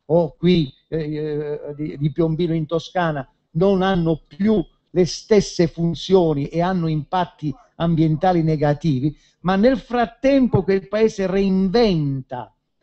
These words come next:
il proprio ruolo nel siderurgico, nel manifatturiero,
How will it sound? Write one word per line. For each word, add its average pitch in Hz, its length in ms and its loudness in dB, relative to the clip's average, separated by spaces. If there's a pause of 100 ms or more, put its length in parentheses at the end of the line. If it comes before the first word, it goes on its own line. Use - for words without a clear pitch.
(220)
il 175 180 -4
proprio 190 320 0
ruolo 196 320 2
nel 170 160 -2
siderurgico, 175 720 -2
nel 160 200 -2
manifatturiero, 160 1120 -4